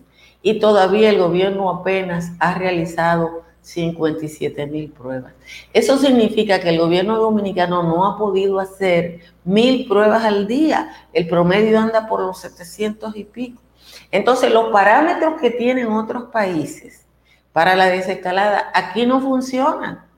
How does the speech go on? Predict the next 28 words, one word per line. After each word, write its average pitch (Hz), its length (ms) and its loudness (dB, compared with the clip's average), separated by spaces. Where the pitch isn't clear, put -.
Y 190 120 4
aquí 196 240 2
no 262 160 2
funcionan 277 640 -2
tan 175 220 -4
simple 277 460 -4
y 262 100 0
llanamente 226 840 -2
porque 214 320 -4
no 202 300 -2
hay 214 160 -2
pruebas 202 480 -4
suficientes. 208 840 -10
Aquí 220 460 2
es 233 240 0
Dios. - 720 2
Es 262 200 6
muy 277 340 6
probable 190 600 2
que 170 80 -2
el 165 140 -4
presidente 170 720 -4
de 233 120 -2
la 233 140 -2
República 190 880 -6
manipule 180 840 -2
los 151 240 0
datos. - 480 -12